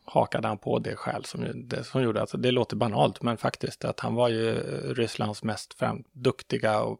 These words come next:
populist, eh, och han lyckades manövrera ut honom genom att slå sönder Sovjetunionen och delvis av opportunistiska skäl hoppade på den här nyliberala båten, skulle jag säga.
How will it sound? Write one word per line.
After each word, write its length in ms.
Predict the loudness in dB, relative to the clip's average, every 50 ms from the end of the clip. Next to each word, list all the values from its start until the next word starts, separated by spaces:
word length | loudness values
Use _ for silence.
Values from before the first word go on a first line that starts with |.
| _ _
populist, 640 | -4 -4 -2 0 -2 -2 -2 -2 -6 -10 -14 -16 -16 -10 -8
eh, 140 | -6 -6 -6 -8
och 140 | -8 -8 -6
han 380 | -4 -4 -4 -4 -4 -8 -10 -14 _ _ _ _ _ _ _ _ _ _ _ _ _
lyckades 380 | -2 0 0 2 0 0 0
manövrera 540 | -2 -4 -4 -4 -2 0 0 0 0 0 0
ut 460 | 0 0 -2 -4 -6 _ -16 -16 -16 -12 -12
honom 460 | -6 -4 -2 -2 -2 -2 -4 -4 -6 -8 -10 -12 -12 -12 -12
genom 460 | -8 -6 -6 -6 -6 -6 -8 -10 -10 -10
att 140 | -10 -12
slå 160 | -10 -8 -8 -8
sönder 380 | -6 -8 -10 -10 -8 -10 -10
Sovjetunionen 840 | -10 -12 -12 -12 -12 -12 -12 -12 -12 -10 -10 -12 -12 -12 -12 -12 -12
och 200 | -12 -14 -14 -14 _ -18 -20 -20 _ _ _ -20 -20 -20 _ _ _ _ _ _ -8 -2 2
delvis 320 | 4 4 4 4 2 2
av 100 | 4 4
opportunistiska 640 | 4 4 2 0 2 0 0 2 2 0 2 2 0
skäl 240 | 2 2 2 2 2
hoppade 320 | -2 -2 -2 -2 -2 -2
på 180 | -4 -2 -2 -2
den 120 | -2 -2
här 80 | -4 -6
nyliberala 560 | -6 -6 -6 -6 -6 -4 -4 -2 -2 -4 -4
båten, 360 | -6 -8 -10 -10 -12 -16 -16
skulle 180 | -16 -12 -12 -12
jag 80 | -12
säga. 200 | -12 -12 -12 -12